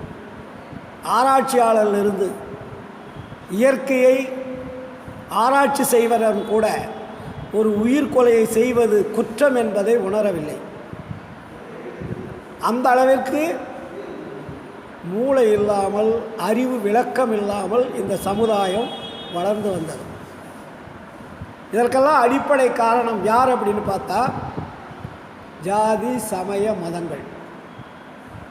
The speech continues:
அவருடைய கொள்கைகள். அவருடைய கொள்கைகள் தான் உயிர்களை கொன்றாலும் பாவம் இல்லைன்னு சொல்லி வச்சிட்டாங்க.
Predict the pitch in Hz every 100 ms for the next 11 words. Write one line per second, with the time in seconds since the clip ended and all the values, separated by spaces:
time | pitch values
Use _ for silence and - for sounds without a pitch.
0 | - - - - - 143 226 240 147 220
1 | 240 - 214 185 190 143 - - - -
2 | - - - - - - - - - -
3 | - - - - - - - - - -
4 | - 160 220 254 254 240 240 247 277 262
5 | 277 240 220 196 175 233 285 - - -
6 | - - - - 185 233 277 294 262 254
7 | 269 285 240 247 262 254 247 247 277 -
8 | 247 247 294 302 277 269 269 269 247 233
9 | 226 - 185 139